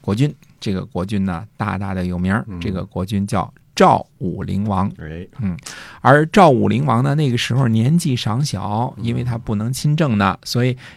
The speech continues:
Speaker 1: 有可能有兄弟之争或者大臣这个，这个各自支持不同的这个，这个方面啊。
Speaker 2: 嗯。
Speaker 1: 然后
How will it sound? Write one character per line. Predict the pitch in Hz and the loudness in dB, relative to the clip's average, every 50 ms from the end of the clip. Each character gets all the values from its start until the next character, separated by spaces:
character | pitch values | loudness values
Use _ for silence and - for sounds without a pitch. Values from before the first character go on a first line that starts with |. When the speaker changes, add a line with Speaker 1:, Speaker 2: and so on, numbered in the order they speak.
| _ | _
Speaker 1:
有 | - 113 120 147 | 4 6 6 6
可 | 147 - 104 90 | 6 4 2 2
能 | 92 98 101 | 4 2 2
有 | 92 92 90 85 | 0 0 -2 -2
兄 | - - 110 104 104 | 0 0 2 2 4
弟 | 104 101 92 | 4 2 2
之 | - 104 92 | 0 -2 -2
争 | 87 95 87 87 | 0 0 -2 -2
或 | 95 - 95 85 | -2 0 0 0
者 | 82 80 | 0 -2
大 | - - - 90 | -2 0 0 0
臣 | 90 - - 80 - - - - | 0 -2 -4 -4 -6 -8 -12 -14
这 | - - | -12 -12
个， | - 80 82 - - - _ - - - - - - _ _ | -10 -10 -12 -14 -16 -20 _ -20 -20 -20 -20 -20 -20 _ _
这 | - - 101 95 | -4 -2 -2 -2
个 | 92 90 85 - - - 127 - _ _ _ _ _ _ _ | -2 -4 -8 -10 -14 -18 -20 -20 _ _ _ _ _ _ _
各 | - - 98 | -6 -6 -4
自 | 90 104 95 90 | -4 -4 -6 -6
支 | - - - 92 | -6 -6 -6 -4
持 | - - - 95 | -4 -6 -6 -6
不 | 90 104 | -6 -8
同 | 95 - - 101 92 | -8 -8 -10 -8 -6
的 | 95 90 90 87 87 | -4 -4 -4 -6 -8
这 | - 104 95 | -10 -12 -12
个， | 98 107 - 92 127 131 - _ _ _ _ _ _ _ _ _ _ _ _ _ _ _ _ _ _ | -12 -12 -12 -12 -12 -14 -14 _ _ _ _ _ _ _ _ _ _ _ _ _ _ _ _ _ _
这 | - - 95 | -8 -6 -4
个 | 90 87 - - 87 110 110 - - | -4 -4 -6 -8 -12 -12 -14 -18 -8
方 | - - 117 117 | -2 0 2 2
面 | 127 113 - | 2 2 0
啊。 | - - 110 110 104 | 0 0 0 0 0
Speaker 2:
嗯。 | 104 101 98 90 85 | -2 -4 -6 -6 -4
Speaker 1:
然 | 82 98 95 | -4 -4 -4
后 | 101 107 98 90 | -2 -2 -4 -6